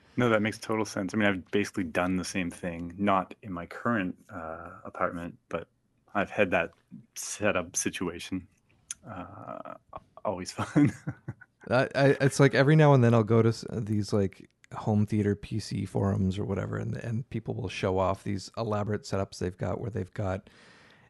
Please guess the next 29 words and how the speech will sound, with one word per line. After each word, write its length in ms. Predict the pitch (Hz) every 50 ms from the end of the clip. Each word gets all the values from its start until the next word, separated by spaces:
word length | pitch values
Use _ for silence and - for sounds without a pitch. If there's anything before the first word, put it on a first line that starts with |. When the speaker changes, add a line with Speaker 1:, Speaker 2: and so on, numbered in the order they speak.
| _ _
Speaker 2:
everything 640 | 120 110 107 110 104 95 - 113 101 98 98 95 92
looking 420 | 90 95 90 - - 101 95 95 92
wireless, 760 | 92 87 87 90 95 98 98 98 104 107 - - - - - -
like, 220 | - 110 92 - -
the 80 | -
cables 380 | - - - 101 92 131 110 98
go 140 | 98 98 98
Speaker 1:
Mm-hmm. 160 | 92 92 95
Speaker 2:
into 260 | 110 101 101 98 113
their 160 | 98 101 98
walls 580 | 95 90 92 90 - 87 90 95 98 95 95 95
Speaker 1:
Yeah. 240 | 104 104 92 87 87
Speaker 2:
and 160 | 92 98 98
then 560 | 98 98 95 92 92 95 95 - - 110 - -
into 200 | - 135 117 104
their 140 | 98 107 98
T 200 | - - - 107
V 120 | 95 98 101
from 240 | - - 110 98
there 260 | 92 95 92 95 98 101
and 140 | 101 101
stuff, 280 | - - 104 104 107 -
and 340 | - - 107 98 98 95 -
it's 240 | - - 107 - -
just 200 | - 113 - -
like, 220 | 104 101 - - -
I 100 | - 117
can't 340 | 107 - - 123 120 127 - -
imagine 680 | 127 104 104 95 92 95 98 92 101 104 92 95 92